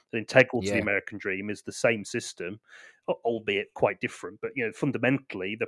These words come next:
Speaker 1: same profit-obsessed system that we live in now. So
Speaker 2: Mm,
Speaker 1: I think
Speaker 2: yeah.
Speaker 1: it's, it, it, it's, I don't think it's particularly clever to sort of just, just level this at the Barbie movie. I think every
Speaker 2: <laughs> Mm-hmm.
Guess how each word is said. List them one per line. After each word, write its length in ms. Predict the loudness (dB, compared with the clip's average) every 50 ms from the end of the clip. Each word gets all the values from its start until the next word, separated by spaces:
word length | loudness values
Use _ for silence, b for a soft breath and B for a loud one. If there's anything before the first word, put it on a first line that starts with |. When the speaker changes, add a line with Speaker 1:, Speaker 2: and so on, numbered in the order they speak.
| -8 _ _
Speaker 1:
same 260 | -2 2 2 2 4 6
profit-obsessed 840 | 6 6 6 6 2 0 -4 -4 -4 -4 -4 -2 0 0 0 -2 -4 -6
system 400 | -6 -6 -6 -8 -10 -10 -10 -12
that 120 | -12 -8 -6
we 160 | -4 -4 -2
live 200 | -2 -2 -2 -2
in 120 | -4 -4
now. 340 | -2 -2 -2 -2 -4 -6 -8 -8
So 260 | -2 2 4 4 4 4 B B B B B B B B
Speaker 2:
Mm, 100 | -8 -8 -8 -6 -4 -2
Speaker 1:
I 60 | 0
think 220 | 4 4 4 4 4
Speaker 2:
yeah. 80 | 2
Speaker 1:
it's, 160 | 0 0 0
it, 160 | -2 -2 -2 0
it, 180 | -2 -4 -4 -2
it's, 360 | -2 -4 -4 -4 -6 -8 -10 -10 b b b b b b b b _ _ _ -20 -20 -20 -20 _ _ 10
I 80 | 10
don't 160 | 10 10 8
think 180 | 4 0 0 0
it's 100 | -2 -4
particularly 540 | -4 -4 -4 -2 -4 -4 -2 0 0 0 0
clever 680 | 4 8 10 10 10 10 8 2 0 0 -2 -2 -4 -8
to 100 | -8 -4 0
sort 200 | 2 2 2 2
of 60 | 0
just, 360 | -2 -2 -2 -4 -6 -6 -6
just 160 | -8 -6 -2
level 380 | 4 10 12 12 12 10 8 0
this 280 | 2 2 0 0 -2 -6
at 80 | -6
the 80 | -4 2
Barbie 380 | 6 8 10 10 10 10 6 2
movie. 320 | -4 -4 -4 -2 -2 -2
I 40 | -2
think 260 | 0 -2 -4 -4 2 6
every 520 | 8 8 8 6 4 0 0 0 0 -2 -2
Speaker 2:
<laughs> 20 |
Mm-hmm. 120 | -4 -6